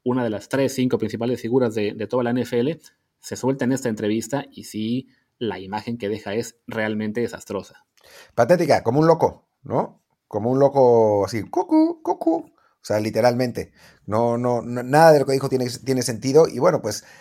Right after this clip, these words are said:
Speaker 2: creo que, que, que su reputación ha sufrido un golpe durísimo, ¿no? Eh,
Speaker 1: Sí, o sea, creo que ya, o sea, ya él, digamos que era conocido por ser una persona difícil, o sea,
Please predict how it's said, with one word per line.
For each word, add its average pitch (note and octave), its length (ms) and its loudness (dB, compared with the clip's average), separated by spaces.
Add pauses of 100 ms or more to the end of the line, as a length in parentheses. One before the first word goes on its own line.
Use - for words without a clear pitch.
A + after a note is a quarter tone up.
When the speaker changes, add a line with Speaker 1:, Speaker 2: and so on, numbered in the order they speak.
(640)
Speaker 2:
creo C3+ 340 4
que, B2+ 360 0
que, F2+ 520 -8
que G#2+ 140 -6
su G#2+ 120 -2
reputación G#2 680 -2
ha G#2 260 0
sufrido A2 480 -2
un A2 120 -2
golpe G#2+ 640 0
durísimo, F2+ 640 -6 (100)
¿no? B2+ 280 -6 (140)
Eh, - 300 -20 (760)
Speaker 1:
Sí, A#2+ 320 0
o - 40 -20
sea, G#2+ 120 -6
creo B2+ 180 0
que A#2+ 300 -2
ya, F3+ 440 2
o - 20 -12
sea, D3+ 200 -4
ya F3 200 2
él, G#3+ 400 2
digamos C#3+ 320 -2
que C3+ 100 -2
era D3 160 0
conocido C#3 480 -2
por G#2 240 -2
ser A#2+ 200 -2
una G2+ 800 -4
persona A#2+ 380 -6
difícil, C#3+ 720 0
o - 40 -20
sea, - 260 -16